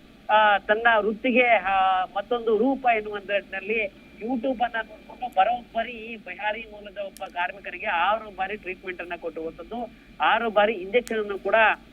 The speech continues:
ಆತನಿಗೆ ನೀಡಿದ್ದಾನೆ ಎನ್ನುವಂತ ನಿಟ್ಟಿನಲ್ಲಿ ಸ್ವತಃ ಬಿಹಾರಿ ಮೂಲದ ವ್ಯಕ್ತಿಯೇ ಕ-, ಈ ಒಂದು, ಆ, ನಮ್ಮ ಏನು ವಿಜುವಲ್‌ಗಳು ತೋರಿಸ್ತೀವಿ, ಆ ವಿಜುವಲ್‌ಗಳಲ್ಲೇ ಉತ್ತರವನ್ನ ಕೊಡ್ತಿದ್ದಾನೆ. ಈ ಮೂಲಕವಾಗಿ ಮಾಹಿತಿಯನ್ನ ತಿಳಿದಂತ ಸ್ಥಳೀಯರು, ಈ, ಈ ಏನ್ ಬಿಹಾರಿ ಮೂಲದ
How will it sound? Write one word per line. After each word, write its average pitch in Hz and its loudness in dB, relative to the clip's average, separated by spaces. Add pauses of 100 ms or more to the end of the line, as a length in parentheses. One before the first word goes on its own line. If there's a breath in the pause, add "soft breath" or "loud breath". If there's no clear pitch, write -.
(140)
ಆತನಿಗೆ 208 2
ನೀಡಿದ್ದಾನೆ 202 0
ಎನ್ನುವಂತ 196 -6
ನಿಟ್ಟಿನಲ್ಲಿ 214 -8
ಸ್ವತಃ 208 2
ಬಿಹಾರಿ 202 -2
ಮೂಲದ 190 -6
ವ್ಯಕ್ತಿಯೇ 214 -2
ಕ-, 180 0 (240 loud breath)
ಈ 196 -6
ಒಂದು, 208 -2
ಆ, 180 2
ನಮ್ಮ 185 -6
ಏನು 185 -4
ವಿಜುವಲ್‌ಗಳು 196 -2
ತೋರಿಸ್ತೀವಿ, 185 -10
ಆ 190 4
ವಿಜುವಲ್‌ಗಳಲ್ಲೇ 190 0 (100)
ಉತ್ತರವನ್ನ 175 -4
ಕೊಡ್ತಿದ್ದಾನೆ. 156 -4 (180)
ಈ 233 6
ಮೂಲಕವಾಗಿ 247 4
ಮಾಹಿತಿಯನ್ನ 226 0
ತಿಳಿದಂತ 208 -4 (100)
ಸ್ಥಳೀಯರು, 214 4
ಈ, 196 -8
ಈ 180 -8
ಏನ್ 180 2
ಬಿಹಾರಿ 190 -2
ಮೂಲದ 190 -4